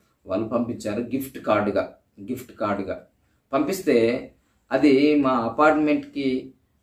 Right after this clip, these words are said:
మరి వచ్చిందా రాలేదా నాకైతే తెలియదు. వాస్తవంగా ప్రతిదీ కూడా వస్తుంది పోస్ట్లో, నాకైతే ఖచ్చితంగా తెలుసు, ఏది కూడా మిస్ కాలేదు ఇంతవరకు. కానీ మేడం గారు నాకు మెసేజ్ చేసి, మెసేజ్ చేశారు,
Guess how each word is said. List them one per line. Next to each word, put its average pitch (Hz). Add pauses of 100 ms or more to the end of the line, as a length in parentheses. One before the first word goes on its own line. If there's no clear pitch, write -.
(140)
మరి 101
వచ్చిందా 135
రాలేదా 120
నాకైతే 113
తెలియదు. 104
వాస్తవంగా 98 (640)
ప్రతిదీ 117
కూడా 131
వస్తుంది 131
పోస్ట్లో, 113
నాకైతే 104
ఖచ్చితంగా 104
తెలుసు, 98 (220)
ఏది 98
కూడా 110
మిస్ 101
కాలేదు 95
ఇంతవరకు. 87 (500)
కానీ 165 (580)
మేడం 160
గారు 143
నాకు 120
మెసేజ్ 135
చేసి, 120
మెసేజ్ 123
చేశారు, 120